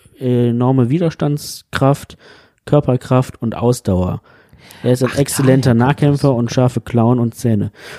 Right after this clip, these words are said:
Speaker 1: Ich glaube, er kann auch unter Wasser atmen und sowas, was halt ein, was, also irgendwie sowas, ne?
Speaker 2: Kann man machen. Aber, äh, sagen wir's mal,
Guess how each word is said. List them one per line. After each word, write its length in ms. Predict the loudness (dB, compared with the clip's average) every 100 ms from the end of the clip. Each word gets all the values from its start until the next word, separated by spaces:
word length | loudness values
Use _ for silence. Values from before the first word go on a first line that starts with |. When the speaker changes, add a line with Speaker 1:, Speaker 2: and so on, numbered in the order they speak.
| -20 _ _
Speaker 1:
Ich 100 | -16
glaube, 180 | -10 -10
er 40 |
kann 160 | -4 -2
auch 100 | 0
unter 220 | 0 -2
Wasser 400 | -4 0 0 0
atmen 400 | -4 -2 0 0
und 100 | -2
sowas, 420 | 0 2 0 0 -6
was 160 | -4
halt 160 | -4 -4
ein, 100 | -8 -12 -20 -20 -20 -20 _ _ _ _ _ _
was, 340 | -20 -14 -14 -12
also 300 | -10 -10 -12 -18 _ -10
irgendwie 360 | -8 -6 -6
sowas, 380 | -6 -6 -8 -10
ne? 180 | -10 -10 _ _ -20 -16
Speaker 2:
Kann 160 | -8 -4
man 140 | -2
machen. 280 | -2 -4 -6 -16 _ -10
Aber, 260 | 0 2 0 -2 -20 -16
äh, 100 | -16 -16 _ -20 -20 -6
sagen 220 | -2 0
wir's 140 | -2
mal, 180 | -2 -6